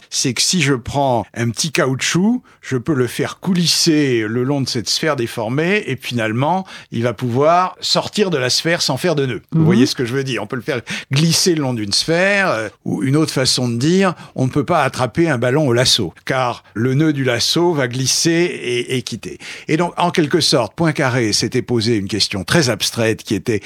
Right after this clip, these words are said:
Speaker 1: si nous vivions dans un espace à quatre dimensions au lieu de trois, euh, qui nous sont
Speaker 2: Pas connu.
Speaker 1: familières, est-ce que les sphères seraient caractérisées par cette même propriété ?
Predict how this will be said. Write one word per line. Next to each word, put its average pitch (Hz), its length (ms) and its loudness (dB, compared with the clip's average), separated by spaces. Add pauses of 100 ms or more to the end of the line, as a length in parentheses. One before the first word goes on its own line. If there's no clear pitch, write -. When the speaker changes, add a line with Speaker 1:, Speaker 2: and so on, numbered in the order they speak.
(140)
Speaker 1:
si - 240 2
nous 175 140 6
vivions 143 400 2
dans 113 240 2
un 113 80 2
espace 107 840 0
à 90 80 -6 (140)
quatre 135 180 0
dimensions 113 640 0
au 82 60 -2
lieu 95 120 0
de 104 80 -8
trois, 202 560 2
euh, 92 480 -4
qui - 140 -4
nous 101 100 2
sont 110 180 0
Speaker 2:
Pas 120 140 -2
connu. 254 160 2
Speaker 1:
familières, 185 380 4 (280)
est-ce 180 240 0
que 139 380 2 (220)
les 117 140 2
sphères 185 400 2
seraient 120 200 -2
caractérisées 101 640 0
par 107 180 -2
cette - 220 -2
même 139 160 2
propriété ? 95 640 -4